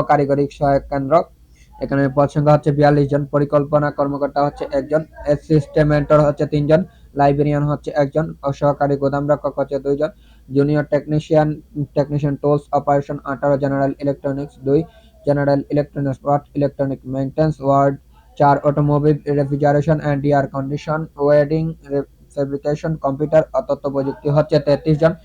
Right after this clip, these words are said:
জুনিয়র ড্রামসম্যান হচ্ছে একজন, পাম্প ড্রাইভার হচ্ছে একজন। বাংলাদেশ তাঁত বোর্ড দেখেন, এখানে বাংলাদেশ তাঁত বোর্ড হচ্ছে পদ সংখ্যা হচ্ছে চারজন, এখানে ড্রাইভার খালি চারজন নেবে। তো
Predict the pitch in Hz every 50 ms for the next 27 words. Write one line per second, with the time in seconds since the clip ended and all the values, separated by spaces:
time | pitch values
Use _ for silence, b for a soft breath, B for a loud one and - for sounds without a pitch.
0 | b b b b 139 143 143 151 151 151 143 143 - 147 147 143 139 - 147 147
1 | 151 151 151 151 - _ _ _ - 143 147 139 - - 151 143 135 143 139 131
2 | 135 147 151 151 139 - 156 151 151 151 151 156 151 147 147 147 147 143 147 143
3 | 147 147 139 - - 143 - 139 135 131 139 123 113 - b b b b b b
4 | - - 139 147 151 156 147 156 156 156 - - - 147 143 143 147 147 151 156
5 | 147 139 139 135 - 151 170 180 - - b b b b b b b 127 143 143
6 | 147 147 139 147 147 147 151 143 151 151 - - 151 147 139 147 147 151 151 151
7 | 147 156 151 - 165 160 - 196 185 - - 147 147 147 143 143 147 - - 156
8 | 143 143 139 139 139 139 - 139 135 139 143 139 135 143 147 147 147 151 151 -
9 | 151 143 143 143 - 143 143 139 143 139 135 135 131 147 170 - - 143